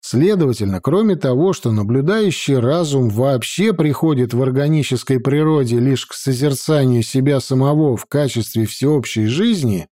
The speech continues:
для него созерцание развития и реализации этой жизни открывается лишь согласно совершенно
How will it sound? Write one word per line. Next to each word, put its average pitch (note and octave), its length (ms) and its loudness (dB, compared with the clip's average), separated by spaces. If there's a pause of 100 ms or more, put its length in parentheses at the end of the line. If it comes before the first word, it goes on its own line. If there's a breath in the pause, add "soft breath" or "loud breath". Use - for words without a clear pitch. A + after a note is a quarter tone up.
(640)
для D#3+ 240 2
него E3+ 380 2
созерцание D#3 840 0
развития C#3+ 680 2
и C#3+ 220 0
реализации C#3+ 920 0
этой A#2+ 220 0
жизни F3 480 2
открывается B2 920 0
лишь D3+ 280 0
согласно F3 720 0
совершенно E3 960 0